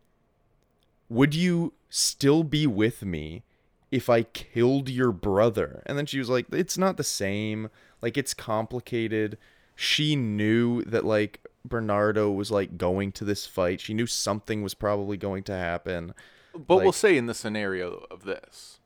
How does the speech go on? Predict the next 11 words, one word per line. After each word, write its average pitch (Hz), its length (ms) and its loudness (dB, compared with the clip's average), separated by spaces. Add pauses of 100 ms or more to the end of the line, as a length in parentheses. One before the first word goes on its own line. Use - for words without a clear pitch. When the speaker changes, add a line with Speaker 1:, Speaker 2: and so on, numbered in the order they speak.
(1120)
Speaker 2:
Olivia 131 300 4
Speaker 1:
Yeah. 135 60 2
Speaker 2:
and 127 80 -2
your 113 80 0
brother 110 300 4
are 95 120 4
rumbling. 95 520 0 (920)
Speaker 1:
Yeah. 120 360 4 (800)
Speaker 2:
She - 180 -12
kills 127 320 6
him. 123 260 -14